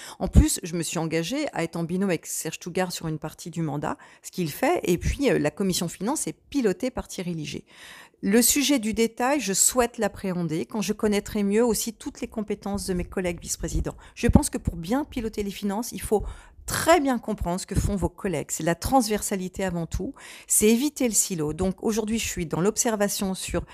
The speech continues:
les compétences de mes collègues qui sont extrêmement importantes. Je suis partie prenante pour, euh, tout ce qui est, euh, ratio, euh, épargne de gestion qui me paraissent importantes et arbitrage budgétaire que l'on fait ensemble,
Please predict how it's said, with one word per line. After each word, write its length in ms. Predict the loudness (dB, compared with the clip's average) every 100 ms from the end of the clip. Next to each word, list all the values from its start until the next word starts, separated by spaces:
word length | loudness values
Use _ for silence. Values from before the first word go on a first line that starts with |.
| -8 -6
les 80 |
compétences 600 | -2 -2 -2 -4 -2 0
de 60 | 0
mes 140 | -2
collègues 320 | -2 0 0 0
qui 80 |
sont 100 | -2
extrêmement 460 | -2 -2 -2 -2 -2
importantes. 560 | -2 -6 -4 -6 -6 -10 -20 -20 -18 -2
Je 120 | 2
suis 360 | 4 4 -2 -4 _ _ _
partie 280 | 2 4 4
prenante 540 | 4 4 4 4 0 -2
pour, 260 | -4 2
euh, 120 | 2 0 -6 -20
tout 160 | -6 -2
ce 120 | -2
qui 260 | -2 -2 2
est, 340 | 4 2 2
euh, 120 | -2
ratio, 760 | 2 2 2 0 2 4 4 0 -10 _ _ _ -4
euh, 220 | -2 -2 0
épargne 360 | 0 2 2
de 100 | 2
gestion 480 | 0 0 -2 -2 -4
qui 100 | -4
me 60 | -4
paraissent 300 | -2 0 0
importantes 540 | 0 -4 -2 -2 -2
et 120 | -4 2
arbitrage 560 | 2 2 -2 0 0 0
budgétaire 420 | -6 -4 -4 -4
que 120 | -6
l'on 160 | -6 -2
fait 180 | 2
ensemble, 560 | 2 4 2 2 0 -4